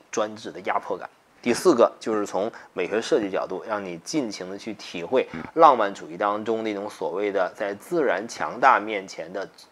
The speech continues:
敬拜感，甚至是跪拜感的那种达到内心的愉悦也好啊，匍匐在他面前也好啊，一种感觉。呃，这些呢，就是我提供给大家的四个角度，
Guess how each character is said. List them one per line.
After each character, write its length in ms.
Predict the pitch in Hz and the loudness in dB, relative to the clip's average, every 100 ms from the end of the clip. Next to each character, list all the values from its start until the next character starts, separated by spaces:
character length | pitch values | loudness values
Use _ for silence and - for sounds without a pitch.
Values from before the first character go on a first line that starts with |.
| _ - | _ -6
敬 320 | 208 175 104 | 0 0 2
拜 220 | 95 82 | 0 0
感， 180 | 82 - - - - - | -2 -6 -10 -14 -14 -14
甚 180 | - 117 | -10 -8
至 60 | 98 | -6
是 180 | - 95 - | -8 -10 -6
跪 320 | 185 175 104 | 6 6 6
拜 200 | 98 85 | 0 -2
感 220 | 85 62 53 | -2 -6 -8
的 80 | 85 | -10
那 220 | 98 85 - | -10 -10 -12
种 160 | 87 60 55 _ _ - - _ | -14 -14 -14 _ _ -16 -16 _
达 120 | - | -4
到 140 | 90 95 | -2 -2
内 240 | 110 92 | -2 -4
心 160 | - 95 | -6 -8
的 100 | 92 | -10
愉 280 | 82 92 | -8 0
悦 260 | 131 135 107 | 6 8 8
也 380 | 98 92 92 92 | 6 4 4 0
好 260 | - 80 | 2 2
啊， 400 | 78 92 95 98 - - - | 4 4 4 2 -4 -20 -16
匍 200 | - 113 | -2 0
匐 220 | 131 110 107 | 0 0 4
在 160 | 110 | 4
他 160 | 101 101 | 4 0
面 180 | 104 101 | -2 -6
前 160 | 92 | -6
也 120 | 92 | -6
好 160 | 95 82 | -4 -4
啊， 160 | 147 175 | -6 -12
一 80 | 170 | -14
种 160 | 160 | -14
感 160 | - - | -12 -14
觉。 120 | - - _ _ _ | -18 -20 _ _ _
呃， 160 | - 92 | -16 -8
这 200 | 117 143 | 2 2
些 200 | - 107 | 4 0
呢， 160 | 110 98 - - - | 0 -4 -8 -20 -10
就 140 | - | -8
是 160 | 90 98 | -4 -4
我 240 | 85 78 - - | -4 -6 -6 -14
提 160 | - 92 | -12 -8
供 160 | 104 | -6
给 220 | 85 69 - | -6 -8 -2
大 140 | 95 | 0
家 140 | 90 87 | 0 -2
的 100 | 82 | -4
四 220 | - 110 | -6 -2
个 100 | 95 | -2
角 300 | - - | -2 -4
度， 100 | 107 | -4